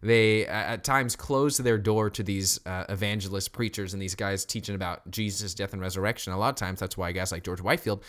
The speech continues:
and, and Jonathan Edwards had a lot of church drama, too. You can read about his life, but George Whitefield had to preach outside pretty often, um, because a lot of churches didn't want him, him there. You know, they didn't want this fiery preacher talking about Jesus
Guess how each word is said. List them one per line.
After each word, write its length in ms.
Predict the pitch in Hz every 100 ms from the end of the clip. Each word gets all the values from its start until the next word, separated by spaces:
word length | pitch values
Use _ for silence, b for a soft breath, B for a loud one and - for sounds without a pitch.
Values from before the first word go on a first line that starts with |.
| B B B -
and, 220 | 95 92 85
and 100 | 90
Jonathan 280 | 120 117
Edwards 280 | 110 120 95
had 60 | 95
a 20 |
lot 160 | 101 98
of 80 |
church 240 | - 113 -
drama, 320 | 110 104 92
too. 140 | -
You 80 | 127
can 100 | 101
read 120 | 101
about 180 | 98 90
his 200 | 117 135
life, 220 | 98 90 -
but 140 | 80
George 240 | 117 110
Whitefield 400 | 98 147 131 104
had 140 | 98 -
to 40 |
preach 300 | - 127 - 101
outside 500 | 101 - 147 113 -
pretty 160 | 147
often, 400 | 120 180 - 87 - B B B
um, 260 | 95 95 92
because 460 | 98 117 101 - -
a 60 |
lot 180 | 98 113
of 60 | 92
churches 320 | 113 101 95
didn't 420 | 78 101 113 107
want 220 | 107 113
him, 300 | 120 104 104 -
him 280 | 95 104 98
there. 240 | 107 143
You 120 | 98 92
know, 80 |
they 80 | 98
didn't 120 | 98
want 180 | 90 87
this 240 | 87 - -
fiery 580 | - 90 90 90 87
preacher 580 | 87 - 87 - 87 87 -
talking 200 | 90 90
about 200 | 90 -
Jesus 520 | 90 87 90 90